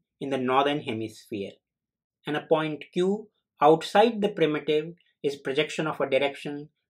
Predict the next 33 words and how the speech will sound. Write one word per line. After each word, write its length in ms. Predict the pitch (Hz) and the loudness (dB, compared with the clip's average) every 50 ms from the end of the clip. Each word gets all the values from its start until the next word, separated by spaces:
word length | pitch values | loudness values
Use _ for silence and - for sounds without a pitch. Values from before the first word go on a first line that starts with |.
| - | -6
lying 360 | - 131 127 127 131 131 131 135 | -2 0 2 2 0 -2 -4 -4
in 80 | 139 | -2
the 100 | 160 170 | -2 -2
southern 400 | 170 - 120 117 123 120 117 113 | -2 -2 -4 -2 -2 -2 -2 -4
hemisphere. 680 | 104 117 104 107 104 101 - - _ - 117 104 - - _ _ _ _ _ _ _ _ _ _ - | -6 -8 -8 -8 -10 -12 -14 -18 _ -12 -12 -12 -12 -14 _ _ _ _ _ _ _ _ _ _ -8
And 200 | 143 131 131 135 | -8 -4 0 2
this 180 | 180 196 190 - | 2 2 2 2
can 240 | - 165 156 151 | 2 2 2 2
be 100 | 151 151 - | -2 -4 -2
avoided 640 | 135 127 123 131 135 143 151 151 165 175 180 185 - _ _ _ _ _ _ - 135 | -2 0 2 4 4 4 4 2 0 -4 -4 -6 -12 _ _ _ _ _ _ 0 0
either 280 | 139 151 156 160 151 | 2 4 4 2 2
by 180 | 147 143 135 131 | 4 4 2 2
using 580 | 120 120 139 139 143 147 156 151 156 160 160 _ _ _ _ _ _ | 2 0 0 0 0 0 -2 -4 -6 -10 -14 _ _ _ _ _ _
the 100 | 123 117 | -8 -8
north 400 | 110 110 117 127 147 156 - - - - | -6 -4 0 2 2 2 2 0 -4 2
pole 300 | - 160 160 165 165 165 170 - _ _ _ - | 4 4 4 4 2 -2 -6 -12 _ _ _ -2
as 140 | 147 147 147 | -2 0 0
the 80 | 147 | -2
projection 580 | 147 - 143 139 147 147 - - 156 147 143 143 | -4 -2 -2 -2 -2 -2 -4 -6 -8 -8 -6 -2
pole 320 | - 151 147 147 147 143 143 - _ _ _ _ _ _ - | 0 2 2 2 0 -4 -6 -12 _ _ _ _ _ _ 0
or 240 | 139 139 143 143 139 | 2 4 4 4 2
by 140 | 139 135 | 2 0
using 500 | 135 131 127 131 127 127 131 123 123 127 _ _ _ _ | 0 0 0 0 0 -2 -2 -6 -8 -10 _ _ _ _
the 120 | - 135 123 | -8 -6 -4
opposite 460 | 123 120 120 120 117 104 113 110 107 | -2 -4 -4 -4 -6 -8 -8 -8 -6
direction. 520 | 107 104 104 98 - - - - - - _ _ _ _ _ - | -6 -6 -6 -8 -12 -14 -20 -20 -20 -20 _ _ _ _ _ -6
Let 100 | 208 202 | -6 -6
us 140 | - - - | -6 -6 -2
now 440 | 175 185 208 220 147 - - - _ _ _ _ _ _ _ _ _ _ _ - | 0 2 2 2 2 0 -4 -8 _ _ _ _ _ _ _ _ _ _ _ -14
establish 600 | - - - - 175 190 196 214 233 240 233 - | -14 -8 -2 0 2 2 2 0 -2 -4 -4 -4
an 100 | 196 170 | -2 -2
important 640 | 151 151 151 151 - - 214 220 226 - 277 240 - | -2 -2 -4 -4 -2 0 0 0 0 -2 -6 -6 -6
relationship 720 | - 135 135 160 196 196 - - 147 139 - 156 190 - | -6 -2 0 0 0 0 -2 -4 -6 -4 -4 -6 -6 -6